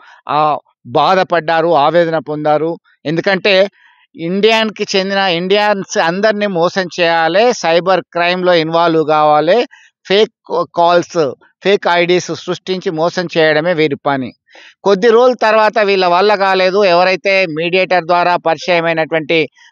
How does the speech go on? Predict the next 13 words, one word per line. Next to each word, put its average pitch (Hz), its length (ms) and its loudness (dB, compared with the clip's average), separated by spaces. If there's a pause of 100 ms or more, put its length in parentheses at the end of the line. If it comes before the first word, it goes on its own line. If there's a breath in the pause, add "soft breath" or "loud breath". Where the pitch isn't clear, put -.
రాజశేఖర్ 208 680 0
అలియాస్ 190 520 0
రోమన్ 190 380 2
అనేటువంటి 175 520 -2
వ్యక్తి 208 460 -2 (380 loud breath)
చైనా 220 280 2
వాళ్ళకు 202 360 2
అప్పగించినట్టుగా 180 840 -4
సమాచారం 175 600 -2
అందుతుంది. 175 380 0
ఈ 202 140 2
నలుగురు 202 400 0
వ్యక్తులు 190 500 0